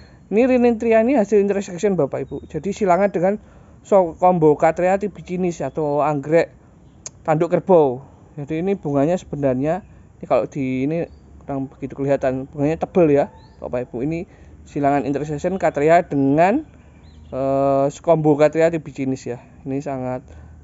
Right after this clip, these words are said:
sangat cantik sekali. Nah, ini lebih, aslinya lebih cantik dari fotonya ini.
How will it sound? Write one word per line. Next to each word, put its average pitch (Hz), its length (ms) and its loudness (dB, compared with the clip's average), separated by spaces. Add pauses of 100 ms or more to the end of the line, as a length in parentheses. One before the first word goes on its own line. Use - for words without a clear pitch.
(140)
sangat 127 320 -6
cantik 156 480 -6
sekali. 135 400 -2
Nah, 127 160 -14
ini 135 240 -10
lebih, 135 320 -10 (160)
aslinya 156 480 -2
lebih 147 160 -14
cantik 147 240 -10
dari 131 160 -10
fotonya 123 400 -12
ini. 120 160 -16